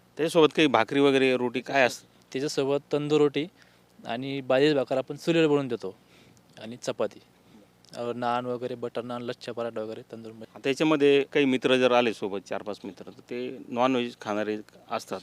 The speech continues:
Speaker 1: आणि काही एखादा व्यक्ती असतो की त्याला व्हेज जेवण आवडतं असतं, तर आपल्याकडे व्हेजमध्ये काय स्पेशल आहे?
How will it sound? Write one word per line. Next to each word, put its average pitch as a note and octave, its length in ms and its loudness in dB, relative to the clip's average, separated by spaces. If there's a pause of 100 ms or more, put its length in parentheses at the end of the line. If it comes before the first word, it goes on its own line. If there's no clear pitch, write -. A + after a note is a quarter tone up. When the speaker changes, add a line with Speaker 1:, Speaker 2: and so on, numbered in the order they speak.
Speaker 1:
आणि G#2+ 120 -12
काही C3 300 -8
एखादा B2+ 260 -4
व्यक्ती B2+ 300 -6
असतो B2+ 180 -8
की A2+ 100 -14
त्याला B2 200 -8
व्हेज G#2 240 -2
जेवण G#2+ 280 -2 (100)
आवडतं G2+ 400 -8
असतं, - 200 -14 (440)
तर B2+ 60 -10
आपल्याकडे E3 300 -4
व्हेजमध्ये C#3+ 360 6
काय C#3+ 200 6
स्पेशल - 340 -2
आहे? - 260 -20